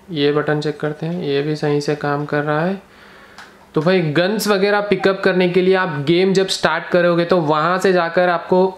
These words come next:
और एक बार जो button set करना चाहते हो आप वहाँ से जाकर set कर सकते हो। तो चलो दोस्तों अभी मैं आपको सीओडी खेल के बताता हूँ। Game से बाहर निकलते हैं,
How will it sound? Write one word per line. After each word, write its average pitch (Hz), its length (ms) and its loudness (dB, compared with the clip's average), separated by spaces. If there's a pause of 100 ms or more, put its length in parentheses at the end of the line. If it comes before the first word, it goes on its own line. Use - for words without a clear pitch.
और 170 200 0
एक 180 240 0
बार 165 340 -2 (400)
जो 190 180 2
button 202 280 0
set 185 240 -2
करना 185 240 0
चाहते 180 300 -2
हो 185 80 2
आप 180 100 -2
वहाँ 156 200 0
से 175 120 0
जाकर 165 340 -2
set 185 300 -2
कर 180 160 2
सकते 160 340 -2
हो। 127 120 0 (160)
तो 147 80 0
चलो 175 260 0
दोस्तों 185 280 0
अभी 180 160 0
मैं 180 140 2
आपको 180 220 0
सीओडी 170 420 2
खेल 175 200 -2
के 165 100 0
बताता 151 380 0
हूँ। 185 200 -4 (1400)
Game 143 260 -2
से 160 180 0
बाहर 147 340 -2
निकलते 156 360 -2
हैं, 180 280 -2